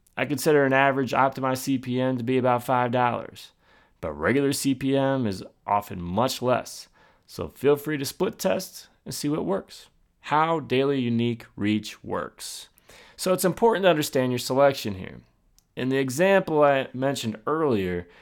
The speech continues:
it comes from a campaign with a clicks to website objective. By default, Facebook recommended optimizing for clicks to website, but I'm instead selecting daily unique reach. So when you optimize for an action, Facebook,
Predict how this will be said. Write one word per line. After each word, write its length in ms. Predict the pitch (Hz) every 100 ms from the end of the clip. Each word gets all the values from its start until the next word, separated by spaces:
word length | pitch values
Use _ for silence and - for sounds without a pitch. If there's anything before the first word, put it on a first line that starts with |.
| - -
it 140 | -
comes 240 | 170 180 -
from 320 | - 151 139
a 60 |
campaign 640 | 120 151 147 139 - 131 123
with 120 | 113
a 60 | 110
clicks 400 | - 165 170 -
to 80 | 131
website 540 | 120 120 - 120 117 -
objective. 720 | 101 110 104 - 101 123 _ _ _ _ _ _ _ _
By 240 | 165 214
default, 720 | 220 214 233 233 120 139 - -
Facebook 400 | 151 147 160 139
recommended 580 | 131 143 127 117 120
optimizing 500 | - 117 117 113 117
for 120 | 117 127
clicks 500 | - 95 104 - -
to 100 | 180
website, 440 | - 180 - - - _ _ - - _ -
but 80 | 120
I'm 160 | 127
instead 540 | 113 101 - 139 135 131
selecting 680 | - 131 107 107 117 107 90
daily 380 | 104 104 104
unique 440 | 101 95 90 87 -
reach. 600 | 92 101 - - - - -
So 200 | - 101
when 120 | 101
you 80 | 101
optimize 640 | - 147 190 196 190 185
for 140 | 180 170
an 80 | 170
action, 680 | 190 208 - 110 92 95 - - - - _ -
Facebook, 380 | 160 175 180